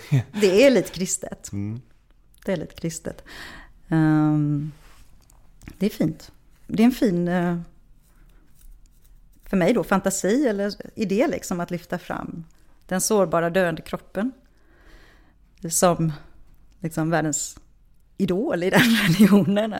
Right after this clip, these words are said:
Speaker 1: Det här är liksom, det här är det bästa det kan, det här är den coolaste killen vi har och han är jättesårbar. Och, ja, jo, visst.
Speaker 2: Men vi
Speaker 1: Mm.
Speaker 2: alla är ju så sårbara och vi alla ska dö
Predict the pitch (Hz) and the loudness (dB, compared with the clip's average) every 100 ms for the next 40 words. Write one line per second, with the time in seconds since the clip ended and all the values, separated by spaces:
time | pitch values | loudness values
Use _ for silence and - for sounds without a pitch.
0 | - 175 175 180 190 170 156 - - - | -10 -4 -2 0 0 -2 -6 -10 -12 -14
1 | - - - - - - - - - - | -8 -8 -8 -12 -14 -14 -16 -20 -20 -4
2 | 185 180 165 160 165 - - - 196 175 | 0 2 0 -2 -6 -6 -10 -12 -12 -14
3 | - 180 170 185 185 202 196 175 170 - | -12 -10 -10 -8 0 2 2 0 -6 -12
4 | - 233 202 156 - - - 165 165 165 | -4 0 0 0 -4 -4 -2 -2 0 0
5 | 185 180 185 - - - 180 196 175 202 | 0 -2 -8 -18 -20 -12 -4 -4 -2 -4
6 | - 175 180 175 180 - - - 196 302 | -4 -4 -4 -4 -6 -8 -10 -4 -2 0
7 | 190 269 240 - - - - - - - | -2 -4 -8 -12 -18 -20 -20 -20 -10 -4
8 | 110 110 110 101 117 143 101 143 - - | 0 2 2 0 -2 -2 -4 -4 -8 -10
9 | - 85 85 90 98 107 120 98 101 101 | -8 -8 -6 -6 -8 -10 -6 -2 0 0
10 | 92 107 - 104 95 90 | 0 -2 -2 -6 -2 -4